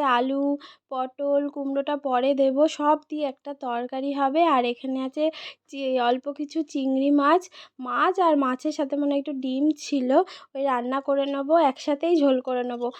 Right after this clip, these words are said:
আর এই দেখো বাবু সকালবেলা গুছিয়ে নিচ্ছে, বাবু, উম, আঁকার মাস্টারের কাছে আঁকতে যাচ্ছে। যেহেতু ও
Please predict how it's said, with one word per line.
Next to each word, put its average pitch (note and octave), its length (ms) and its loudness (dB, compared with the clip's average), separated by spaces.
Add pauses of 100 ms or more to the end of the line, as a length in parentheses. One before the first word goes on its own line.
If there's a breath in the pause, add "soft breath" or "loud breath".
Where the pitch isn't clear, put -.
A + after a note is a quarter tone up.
(220 loud breath)
আর B3 140 -2
এই B3+ 180 2
দেখো C#4 280 -2
বাবু B3+ 380 2
সকালবেলা C4 600 0
গুছিয়ে C4+ 460 -2
নিচ্ছে, C#4+ 340 0
বাবু, B3+ 360 0 (480 loud breath)
উম, C4 360 -8 (560)
আঁকার C4+ 360 0 (520 loud breath)
মাস্টারের B3+ 440 -4
কাছে C4+ 220 -4
আঁকতে C#4+ 400 -4
যাচ্ছে। C4 400 -6 (460 loud breath)
যেহেতু C4+ 420 -6 (320)
ও B3+ 140 -4